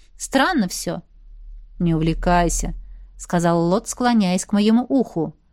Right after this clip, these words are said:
Танцевать, как выяснилось, он тоже умел, ну или научился этому со спринтерской скоростью, как и всему остальному. Инопланетный квазиведьмак не переставал поражать своими мегакрутыми способностями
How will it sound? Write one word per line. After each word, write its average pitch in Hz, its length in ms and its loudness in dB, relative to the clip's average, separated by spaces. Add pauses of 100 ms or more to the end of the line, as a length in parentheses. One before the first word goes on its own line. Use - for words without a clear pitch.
(580)
Танцевать, 330 480 2
как 285 220 0
выяснилось, 277 520 4
он 277 140 4
тоже 277 320 2
умел, 226 460 4
ну 359 260 -4
или 220 140 4
научился 202 600 0
этому 202 320 0
со 190 120 2
спринтерской 220 580 0
скоростью, - 520 -2
как - 220 -6
и - 20 0
всему 185 340 0
остальному. 190 800 2 (580)
Инопланетный 285 840 6
квазиведьмак 233 840 4
не 277 100 6
переставал 285 640 4
поражать 214 440 2
своими 220 400 4
мегакрутыми 220 720 4
способностями 294 1040 2